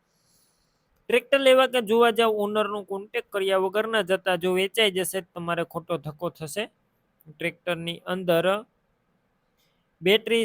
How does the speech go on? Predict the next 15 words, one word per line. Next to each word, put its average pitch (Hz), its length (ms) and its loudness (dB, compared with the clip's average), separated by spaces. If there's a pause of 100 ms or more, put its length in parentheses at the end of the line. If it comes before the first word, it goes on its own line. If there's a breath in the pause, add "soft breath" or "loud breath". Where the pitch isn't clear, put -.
સારી 208 260 2
છે, 214 200 -4
સ્લેપ 190 300 -4
સ્ટાર 196 300 -2
ટ્રેક્ટર 190 440 -4
છે, 190 160 -4 (140)
વાયરિંગ 180 480 0
કમ્પ્લીટ 185 400 -4 (100)
છે, 185 80 -2 (140)
લાઇટ 165 220 0 (100)
ચાલુ 156 220 -4
કન્ડિશનમાં. 180 840 -8 (1900)
તમે 165 300 -4
વીડિયો 156 320 -4
અંદર 170 260 -4